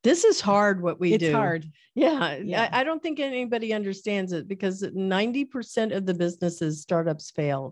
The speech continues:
Speaker 1: is the statistic.
Speaker 2: And don't make it past, um, three years.
Speaker 1: Yeah. Yeah. And so this is, uh, you truly have to be listening to your customers. You truly have to be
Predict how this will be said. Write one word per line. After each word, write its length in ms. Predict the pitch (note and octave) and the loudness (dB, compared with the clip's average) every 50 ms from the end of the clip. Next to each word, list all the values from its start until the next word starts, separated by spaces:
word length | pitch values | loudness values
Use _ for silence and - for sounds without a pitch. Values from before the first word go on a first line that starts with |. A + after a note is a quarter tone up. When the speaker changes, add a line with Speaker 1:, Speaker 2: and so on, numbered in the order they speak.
| - - | -12 -8
Speaker 1:
is 240 | E3 D#3+ D#3 D3+ - _ - | -8 -8 -8 -8 -10 _ -4
the 100 | - D3+ | -4 -4
statistic. 720 | D3+ - - D#3+ D3+ D3+ D#3+ D3+ D3 - - C#3+ C#3 - | -4 -4 -4 -6 -4 -2 0 -2 -2 -2 -4 -4 0 2
Speaker 2:
And 100 | F#3+ F3 | 2 4
don't 160 | F#3+ F#3+ F#3 | 4 4 2
make 160 | F3+ F#3 F3+ F#3+ | 2 2 0 -2
it 100 | F3+ - | -4 -2
past, 460 | F3+ E3 D#3+ D#3 - - - - - | -2 -2 -2 -2 -4 -6 -10 -6 -4
um, 220 | E3 D#3+ D#3 D3+ | -4 -2 -2 -4
three 240 | - - E3 D#3+ D3+ | -2 -2 -4 -2 -2
years. 400 | D3+ - - - - - - - | -4 -6 -8 -10 -12 -14 -10 -2
Speaker 1:
Yeah. 340 | - F3 D#3 C#3 C3 C3+ D3 D3+ - _ - | 0 2 2 2 0 -2 -4 -6 -10 _ -8
Yeah. 180 | - D3+ - - - - - - - - - _ - | -6 -6 -6 -6 -10 -16 -20 -20 -20 -20 -10 _ 0
And 140 | G#3 F#3+ | 0 0
so 420 | F#3+ - A3+ G3+ F#3+ F#3 F3 C#3+ G#2+ G#2 | 2 2 2 4 4 4 4 2 0 -4
this 480 | E3+ F#3 F3+ F3+ G#3+ C4 C#4+ - - | -6 -4 0 2 2 2 2 0 -2
is, 220 | D4+ C4+ B3+ - A#3 | -2 -2 -2 -6 -6
uh, 340 | - - F3 E3 D#3+ D3+ A2 | -2 0 2 2 2 0 -2
you 180 | F3 F#3+ G3 | -4 -8 -8
truly 480 | F#3 - - - C#4 C#4+ C#4+ D4 D4 C#4 | -8 -10 -6 -2 0 2 4 4 4 4
have 280 | C4 B3+ A3+ A3 G#3+ - | 4 2 2 2 0 0
to 360 | - G3+ F#3+ F#3+ F#3 F3 F3 - - | 0 2 2 2 2 0 -2 -6 -6
be 340 | F3+ F3 E3+ E3 D#3+ D3+ - | -4 -4 -2 -2 -4 -6 -6
listening 520 | - E3+ F3 F#3+ G3+ G3+ - A#3 A3 A3 G#3 | -6 -4 -4 -4 -4 -4 -2 -2 0 0 -2
to 120 | G#3 A3 G3+ | -2 0 0
your 140 | F3+ E3 | 0 -2
customers. 760 | E3+ - F3 D#3 E3 - - G3 F#3+ F#3+ F#3+ F#3+ F#3+ F#3+ - | -2 -2 -2 -2 -2 -2 -4 -2 -2 0 0 -2 -2 -4 -6
You 100 | E3 D#3+ | -8 -8
truly 400 | D#3 - - G#3 G#3+ A3 A3 G#3+ | -8 -8 -6 -4 -2 0 0 2
have 200 | G#3 F#3+ F#3 F#3 - | 2 0 0 -2 -4
to 80 | F#3 | -4
be 400 | F3 F3+ E3+ E3+ E3+ E3+ E3+ - | -2 0 2 2 0 0 -4 -8